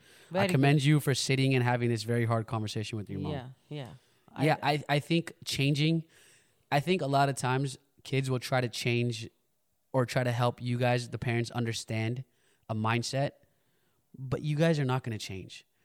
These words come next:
Speaker 1: You guys, I'm being honest, you guys are stuck in that mindset, in that ways. Maybe you guys will start to understand a little bit.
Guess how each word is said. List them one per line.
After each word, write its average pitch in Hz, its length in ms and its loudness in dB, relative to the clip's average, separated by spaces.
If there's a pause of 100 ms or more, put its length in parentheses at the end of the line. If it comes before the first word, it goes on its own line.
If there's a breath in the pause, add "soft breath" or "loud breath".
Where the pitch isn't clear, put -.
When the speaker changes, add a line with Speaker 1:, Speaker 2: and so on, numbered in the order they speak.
(160)
Speaker 1:
You 135 160 -2
guys, 156 300 4
I'm 139 180 2
being 151 200 4
honest, 139 380 0
you 127 120 -2
guys 135 220 4
are 127 40 0
stuck - 340 0
in 131 120 0
that 117 220 0
mindset, 123 460 -2
in 117 140 -4
that 113 180 -4
ways. 113 400 -2 (300 soft breath)
Maybe 180 220 4
you 202 60 0
guys 196 140 4
will 170 60 -4
start 160 200 -2
to 156 80 -2
understand 139 400 -2
a - 20 -2
little 123 180 -2
bit. 110 280 -6